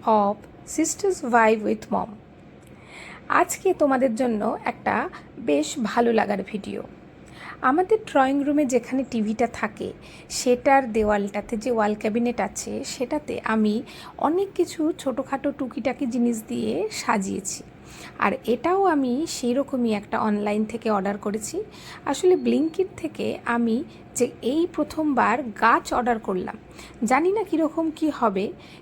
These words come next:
কিন্তু আমি ইনডোর প্ল্যান্ট হিসাবে একটা গাছ Blinkit-এ খুব কম দামেই পেয়ে গেলাম এবং আমি অর্ডার করে কিন্তু দেখলাম।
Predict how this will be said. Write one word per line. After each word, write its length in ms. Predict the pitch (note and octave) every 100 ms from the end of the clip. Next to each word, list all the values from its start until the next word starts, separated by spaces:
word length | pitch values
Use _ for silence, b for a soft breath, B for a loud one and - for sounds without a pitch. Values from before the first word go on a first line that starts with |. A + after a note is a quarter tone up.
| -
কিন্তু 500 | C4 C4 C4 B3 F#4 B B -
আমি 460 | A#3 C#4 C4+ C#4 -
ইনডোর 380 | C#4+ C#4+ D4+ F#4
প্ল্যান্ট 460 | F#4 C#4+ B3+ B3 A#3+
হিসাবে 560 | C#4 - C4 A3 G#3
একটা 360 | G#3+ A3+ - B3
গাছ 480 | A3 A3+ A3+ - A3+
Blinkit-এ 640 | A3 A3+ A3+ C4 - A3 -
খুব 220 | - E4 B B B -
কম 340 | C4+ D#4+ D#4+
দামেই 420 | C4 G#3+ G#3 A#3 -
পেয়ে 220 | C#4 C4+
গেলাম 340 | A3 G3+ G#3 B3
এবং 280 | - A3 A3+
আমি 200 | G#3+ C#4+
অর্ডার 300 | C4+ G#3 G3+
করে 240 | - G#3 G3+
কিন্তু 360 | G#3 G3+ F4+
দেখলাম। 420 | D4 G3 - F3